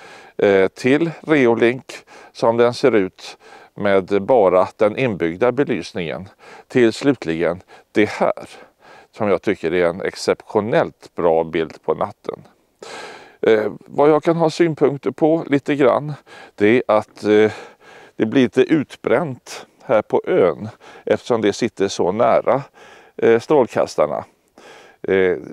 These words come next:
och, men det där är ju en justeringsfråga. Nu har jag tre stycken, eh, led-strålkastare som sitter här och, eh, jag funderar på om jag skulle koppla bort, eh,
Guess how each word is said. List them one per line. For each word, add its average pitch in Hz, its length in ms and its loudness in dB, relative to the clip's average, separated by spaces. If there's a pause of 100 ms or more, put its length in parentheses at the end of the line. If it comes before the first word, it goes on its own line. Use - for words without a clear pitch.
(160)
och, - 380 -2
men 123 300 -4
det 135 100 4
där 160 180 2
är 160 60 0
ju 120 160 4
en 135 220 -6
justeringsfråga. 104 1040 -2 (600)
Nu 113 100 -2
har 139 160 2
jag 135 140 2
tre 165 260 2
stycken, 110 520 0
eh, 110 120 2
led-strålkastare 104 1120 0
som 113 180 0
sitter 107 340 -2
här 117 320 2 (400)
och, - 420 -2
eh, 95 260 4 (880)
jag 107 200 0
funderar 107 440 2
på 107 280 2
om 101 200 -2
jag 92 80 -4
skulle 110 240 -4
koppla 110 360 -2
bort, - 380 -10
eh, 104 200 0